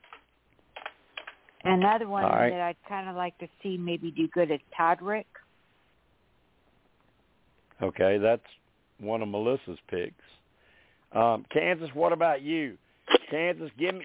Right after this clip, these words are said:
Speaker 2: give me a couple of people that have no prayer in hell, and then give me a couple of people you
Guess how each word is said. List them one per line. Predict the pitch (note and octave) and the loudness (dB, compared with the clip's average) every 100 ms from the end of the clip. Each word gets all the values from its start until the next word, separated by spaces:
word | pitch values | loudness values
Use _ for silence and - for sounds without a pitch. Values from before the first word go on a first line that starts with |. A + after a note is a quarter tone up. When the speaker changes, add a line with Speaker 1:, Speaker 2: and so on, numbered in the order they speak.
| D3+ | -6
Speaker 2:
give | G3 | -6
me | G3+ G3+ | -2 -4
a | |
couple | F#3 F#3+ F#3+ E3 | -2 -2 -2 -4
of | C3+ | -4
people | E3+ D#3+ D#3+ | -4 -4 -6
that | C#3+ C3 - | -6 -8 -10
have | A#2 C#3+ B2+ | -6 -4 -4
no | C3+ D#3 | -4 -4
prayer | - D3 D3+ D#3 D#3 | -2 -2 0 0 -2
in | |
hell, | C#3+ C3+ B2 G#2+ G2 G2+ _ _ _ _ - | -4 -2 -2 -2 -6 -10 _ _ _ _ -14
and | A#2+ A#2+ | -8 -6
then | C3+ B2+ | -6 -4
give | D3 | -4
me | D3+ D3+ | 0 0
a | C3 | 0
couple | D3 C#3 C3 | 0 0 -2
of | A2 | -4
people | C3+ C3+ B2 | -4 -2 -4
you | A#2+ C#3 | -2 -4